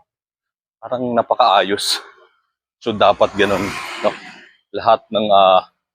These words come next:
parang lugar may ganito para maganda naman. Tingin ko naman, eh, di naman ganun kalabisan na mag-invest yung mga lokal sa mga katulad ng terminal ng, ah, mga tricycle,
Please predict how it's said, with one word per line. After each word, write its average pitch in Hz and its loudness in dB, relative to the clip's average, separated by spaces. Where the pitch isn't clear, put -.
parang 107 0
lugar 98 0
may 110 0
ganito 113 0
para 165 2
maganda 120 2
naman. 113 0
Tingin 120 0
ko 123 2
naman, 123 2
eh, 101 -4
di 120 -8
naman 127 0
ganun 117 0
kalabisan 117 2
na 107 2
mag-invest 131 0
yung 123 2
mga 120 4
lokal 113 2
sa 113 -6
mga 113 4
katulad 123 2
ng 120 0
terminal 110 2
ng, 107 2
ah, 98 4
mga 117 4
tricycle, 104 0